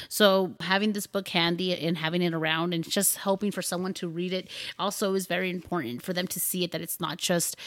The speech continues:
you that is wanting to change the lifestyle. It's something that you're doing it for others. So that, that's what, uh, my main goal is, for me to do this so that I can be an example for my daughter, for my husband, or even just for friends to see that it is possible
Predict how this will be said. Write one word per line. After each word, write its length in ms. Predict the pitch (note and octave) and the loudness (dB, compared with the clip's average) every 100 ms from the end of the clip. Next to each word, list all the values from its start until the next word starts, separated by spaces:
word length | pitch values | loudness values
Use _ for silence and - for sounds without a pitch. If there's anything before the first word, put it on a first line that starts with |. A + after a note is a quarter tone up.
| - - - | -12 -14 -10
you 420 | E3 G3 G3 F3+ | 0 4 4 4
that 200 | F3 E3+ | 2 2
is 200 | E3+ E3 | 2 0
wanting 360 | E3+ E3 E3+ E3 | 2 4 4 2
to 100 | D#3+ | -2
change 380 | - E3 D#3 | -2 0 -2
the 180 | - E3 | -4 -4
lifestyle. 600 | E3 D3+ D#3+ - C#3+ D3 | 0 0 0 -2 -2 -2
It's 160 | C#3+ - | -2 -2
something 280 | F#3 F3 F3+ | -2 0 0
that 220 | E3 E3+ | 0 0
you're 160 | E3+ | -2
doing 280 | E3 E3+ E3+ | 0 0 2
it 200 | E3 D#3+ | 0 -2
for 440 | - F3 E3 E3 E3 | -4 -2 0 0 0
others. 500 | G#3+ C4 G3 - - - - - | 0 0 -2 -2 -4 -4 -12 -4
So 280 | - G3+ | 4 4
that, 180 | F#3 F#3+ | 4 0
that's 220 | G3 G#3 | -2 -2
what, 240 | A3 G3+ D#3+ | 0 0 0
uh, 220 | - F3+ | 0 0
my 260 | E3 F3+ F3 | 2 2 2
main 300 | E3+ E3 D#3+ | 4 4 4
goal 280 | - D3+ B2 | 0 -2 -2
is, 520 | C3 - - - - | -6 -4 -4 -4 -2
for 180 | F#3 F3 | 0 2
me 340 | F#3 F#3+ G3 | 2 2 0
to 120 | F#3+ | -2
do 180 | F3+ F3 | 0 0
this 240 | E3+ E3+ E3+ | 0 0 0
so 200 | - D#3+ | 0 0
that 140 | D#3+ | 0
I 40 | |
can 180 | E3 F3 | -2 -2
be 140 | E3+ E3+ | -2 0
an 60 | |
example 580 | E3+ D#3 D3 D#3 F3+ F3+ | -2 -4 -6 -6 -4 -4
for 160 | - E3 | -4 -4
my 140 | D#3+ | -4
daughter, 400 | E3+ E3+ E3+ E3 | -2 -4 -2 -4
for 100 | - | -2
my 120 | E3 | -4
husband, 480 | D#3 E3+ E3 F#3 F3 F3 - - - - | -2 -4 -4 -6 -6 -8 -12 -18 -20 0
or 120 | A#3 | 2
even 220 | B3 B3 | 4 4
just 180 | C4 B3+ | 2 0
for 120 | - | -2
friends 340 | A#3 - A3 A3 | -4 0 0 -2
to 100 | A3 | -2
see 140 | - | -2
that 140 | G#3 G3+ | -2 -2
it 140 | F#3+ G#3 | -2 0
is 200 | B3 A3+ | 2 0
possible 640 | - D#3+ D#3 D#3+ D3 | -2 -4 -6 -10 -10